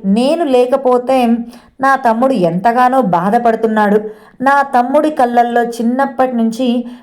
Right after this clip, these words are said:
బాధ చూడకూడదు అనుకుంటూ ఉన్నాను, అలాంటిది నా తమ్ముడి పెళ్ళి, ఇంత ఇంపార్టెంట్ పెళ్ళిలో నా తమ్ముడిని బాధ పెట్టడం నాకు ఇష్టం లేదు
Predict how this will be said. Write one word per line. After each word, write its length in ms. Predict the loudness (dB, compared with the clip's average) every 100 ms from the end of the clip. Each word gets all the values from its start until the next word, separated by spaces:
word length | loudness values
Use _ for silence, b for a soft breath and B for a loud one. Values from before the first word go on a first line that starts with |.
| B
బాధ 600 | -2 0 0 0 0 0
చూడకూడదు 480 | 2 2 2 0 0
అనుకుంటూ 580 | 0 0 0 0 0 0
ఉన్నాను, 460 | 2 2 4 2 -2 B B B B
అలాంటిది 680 | -2 0 0 -2 -2 -4 -10 b b b -2
నా 220 | 0 0
తమ్ముడి 560 | -2 -2 2 2 0 -4 -16 _ _ _ _ _ -2
పెళ్ళి, 420 | 2 2 0 -4 -6
ఇంత 400 | -4 -4 -2 -4 -2
ఇంపార్టెంట్ 720 | 0 2 2 0 0 -2 -2 0
పెళ్ళిలో 420 | 0 2 2 0 -4 -4
నా 420 | 0 0 2 0 0
తమ్ముడిని 420 | 0 2 2 2
బాధ 240 | 2 0 0
పెట్టడం 560 | -2 -2 -2 -2 -4 -6
నాకు 340 | -2 -2 -2 -6
ఇష్టం 340 | -8 -4 -2 2
లేదు 380 | 2 0 -2